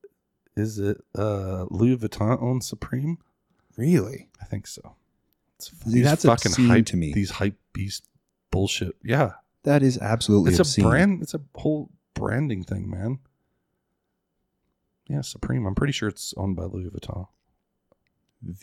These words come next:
Speaker 2: V F organization.
Speaker 1: Yeah, isn't that Louis Vuitton?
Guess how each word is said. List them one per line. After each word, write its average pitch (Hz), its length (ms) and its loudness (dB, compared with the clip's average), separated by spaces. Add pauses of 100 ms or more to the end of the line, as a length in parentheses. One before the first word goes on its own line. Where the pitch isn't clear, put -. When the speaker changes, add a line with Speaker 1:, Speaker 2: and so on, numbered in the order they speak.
(120)
Speaker 2:
V 110 200 0
F 95 540 -6
organization. 82 880 -10 (440)
Speaker 1:
Yeah, 147 200 -6
isn't 95 200 -6
that - 160 -6
Louis 98 160 -4
Vuitton? 110 380 -6